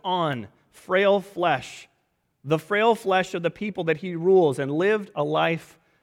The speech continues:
among the people that he weaved together. With an eternity of love in his heart, he willingly stepped into the world, driven to go by the perfect love of the Father and the Son and the Spirit.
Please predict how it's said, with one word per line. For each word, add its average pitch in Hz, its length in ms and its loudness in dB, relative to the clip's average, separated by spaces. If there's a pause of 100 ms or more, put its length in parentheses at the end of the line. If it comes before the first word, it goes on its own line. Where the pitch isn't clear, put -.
(100)
among 165 520 0
the 165 80 -4
people 131 600 -4
that 127 180 -8
he 175 340 -4
weaved 143 560 -4
together. 120 420 -6 (1900)
With 175 180 2
an 175 60 -2
eternity 233 580 -4
of 180 160 -4
love 180 380 0
in 160 120 -4
his 156 240 -10
heart, 156 300 2
he 143 140 -4
willingly 185 500 2
stepped - 500 -4
into 185 280 -4
the 165 100 -4
world, 139 420 0 (380)
driven 220 500 0
to 202 120 -8
go 135 500 0 (260)
by 143 100 2
the 139 100 -4
perfect 196 420 -6
love 139 320 0
of 135 100 -16
the 127 80 -6
Father 127 460 -2
and - 180 -14
the 113 60 -14
Son 110 500 -12
and 107 120 -14
the 101 60 -14
Spirit. 101 480 -10